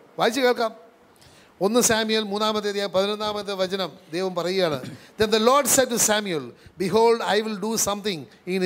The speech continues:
Israel at which both ears of everyone who hears it will tingle.'" ഈ ടിംഗ്ലിങ് വരുന്നത് ദൈവം ചെയ്ത അത്ഭുതം കണ്ടിട്ട്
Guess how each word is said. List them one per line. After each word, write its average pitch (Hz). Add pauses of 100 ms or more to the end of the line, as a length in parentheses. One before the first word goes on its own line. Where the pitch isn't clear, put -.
Israel 165 (400)
at 165
which 180 (140)
both 185 (160)
ears 185 (420)
of 156 (160)
everyone 175 (120)
who 170 (120)
hears 160
it 165 (280)
will 165 (120)
tingle.'" 160 (520)
ഈ 226 (160)
ടിംഗ്ലിങ് 277
വരുന്നത് 233 (680)
ദൈവം 254 (100)
ചെയ്ത 247 (140)
അത്ഭുതം 220
കണ്ടിട്ട് 226